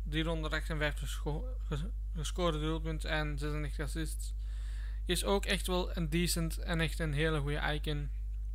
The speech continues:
Ehm, ik ben blij dat ik hem gedaan heb. En dan heb ik op de bank negenennegentig Futis Hero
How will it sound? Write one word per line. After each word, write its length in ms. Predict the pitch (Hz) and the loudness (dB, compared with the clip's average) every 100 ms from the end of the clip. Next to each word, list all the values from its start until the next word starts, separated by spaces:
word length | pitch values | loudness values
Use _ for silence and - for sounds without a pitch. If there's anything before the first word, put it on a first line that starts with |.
| - - - - - - | -2 -2 -2 -2 -2 0
Ehm, 420 | 156 151 143 147 | 4 4 6 4
ik 80 | 156 | 2
ben 120 | 147 | 2
blij 200 | 143 143 | 4 4
dat 80 | 143 | 4
ik 60 | 151 | 2
hem 120 | 143 | 0
gedaan 300 | 143 139 139 | 2 0 0
heb. 120 | 139 - - - - - - - - | -2 -2 -2 -2 -2 -2 -2 -2 -2
En 100 | - | 2
dan 160 | 180 202 | 4 4
heb 140 | 208 | 4
ik 140 | 190 196 | 2 0
op 120 | 180 | 2
de 100 | 170 | 2
bank 360 | 156 165 156 - - - - - | 4 4 2 -2 -4 -4 -4 -2
negenennegentig 1000 | 160 170 208 240 214 185 165 147 - - - - - - | -2 2 2 2 0 2 2 2 -2 -4 -4 -4 -4 -4
Futis 440 | - 233 - 151 | -2 -2 -2 -2
Hero 460 | 165 160 151 139 | 0 0 0 0